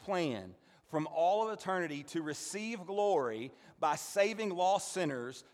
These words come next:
through the sacrificial atoning work of his Son, Jesus Christ. The cross is presented to us first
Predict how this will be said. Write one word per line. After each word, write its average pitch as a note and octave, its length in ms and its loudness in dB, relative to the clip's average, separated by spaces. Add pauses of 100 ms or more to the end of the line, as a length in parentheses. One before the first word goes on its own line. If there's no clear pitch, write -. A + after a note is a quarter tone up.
(140)
through F3 120 0
the D#3 80 -12
sacrificial F#3+ 840 -2
atoning E3+ 580 -4
work C3+ 340 -4 (160)
of C3+ 160 -2
his D3+ 180 -2
Son, D3 380 -4
Jesus A#2+ 340 -10
Christ. A2 540 -10 (920)
The F3 100 -2
cross F#3 840 6 (180)
is G3 200 4
presented G3 640 2
to F#3+ 180 2
us A#2 680 0 (440)
first A3+ 680 6